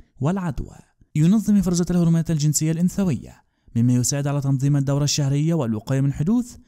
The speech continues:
تكيسات المبايض والأورام الرحمية. يساعد في تخفيف مستوى السكر في الدم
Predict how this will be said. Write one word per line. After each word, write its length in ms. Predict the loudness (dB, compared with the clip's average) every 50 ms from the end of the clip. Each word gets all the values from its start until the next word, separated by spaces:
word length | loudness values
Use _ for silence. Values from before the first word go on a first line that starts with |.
| _ _ _ -6
تكيسات 540 | -6 -2 0 2 2 2 2 0 -2 -2 0
المبايض 500 | 0 2 2 0 -2 -4 -6 -8 -14 -18 _ -20 _ _ _ _ _ _ -4
والأورام 520 | -2 -2 -2 -2 -2 0 2 2 2 2
الرحمية. 720 | 0 0 -4 -6 -4 -2 -2 -2 -2 -4 -8 -18 -20 _ _ _ _ _ _ -2
يساعد 360 | 0 0 0 0 0 -2 -2 0
في 120 | -2 -2
تخفيف 280 | -2 -2 -2 -2 0 2
مستوى 340 | 2 2 2 0 0 -2
السكر 380 | 0 0 0 -2 -2 -4 -4 -4
في 120 | -2 -2
الدم 340 | -2 -2 -2 -4 -6 -8 -12